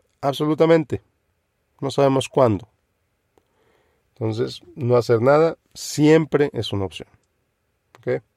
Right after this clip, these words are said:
Muy bien. Segunda opción, ¿qué podrías hacer con esa inversión que ha subido tanto de valor? Bueno, pues, dependiendo del tipo de inversión, evidentemente. Si es una inversión bursátil, si es una inversión en la bolsa,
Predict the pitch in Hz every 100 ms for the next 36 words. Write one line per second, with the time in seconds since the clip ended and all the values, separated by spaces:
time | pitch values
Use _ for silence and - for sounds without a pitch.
0 | _ _ _ _ 117 - - _ _ _
1 | _ _ _ _ _ _ _ _ - -
2 | 139 160 170 160 - 170 101 - _ 139
3 | 143 - 139 131 135 143 131 123 - 131
4 | 120 - 117 110 - 117 110 101 92 117
5 | 101 87 - _ _ _ _ - 123 113
6 | - 113 107 104 107 107 92 101 92 87
7 | - - - _ _ _ _ _ _ _
8 | _ _ _ 196 165 185 - 131 127 -
9 | - - 117 110 110 120 127 123 110 127
10 | 123 123 131 123 - 175 262 _ _ 110
11 | 104 107 104 117 147 165 - 269 _ _
12 | _ _ _ _ _ - - _ _ -
13 | 123 127 123 117 107 92 117 110 101 -
14 | 147 - 131 180 - - 107 104 98 -
15 | 104 101 98 113 165 180 - 196